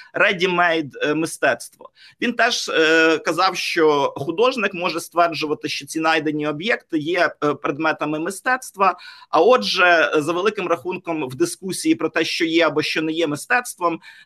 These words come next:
е, зазвичай, е, все ж таки, е, за певних, е, вагомих підстав, навіть те, що візуально не схоже на традиційне уявлення про мистецтво, ми можемо вважати мистецтвом, якщо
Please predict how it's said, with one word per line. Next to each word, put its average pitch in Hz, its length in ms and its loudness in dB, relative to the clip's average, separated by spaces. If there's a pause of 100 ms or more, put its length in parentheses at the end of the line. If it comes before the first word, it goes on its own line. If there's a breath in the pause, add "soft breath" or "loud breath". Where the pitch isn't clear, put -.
е, 147 120 2
зазвичай, 170 880 2
е, 151 480 4
все 180 260 0
ж 190 120 -6
таки, 151 440 0 (400 loud breath)
е, 143 200 4
за 165 120 2
певних, 170 720 0
е, 147 320 4
вагомих 170 480 0
підстав, 220 580 0 (160)
навіть 175 340 0
те, 170 140 0
що 170 240 -2
візуально 156 600 2
не 151 120 -2
схоже 151 420 0
на 147 120 -2
традиційне 147 800 -6
уявлення 139 540 0
про 156 160 -6
мистецтво, 202 520 -4
ми 170 80 -4
можемо 156 340 0
вважати 170 300 0
мистецтвом, 208 600 -6
якщо 170 420 -2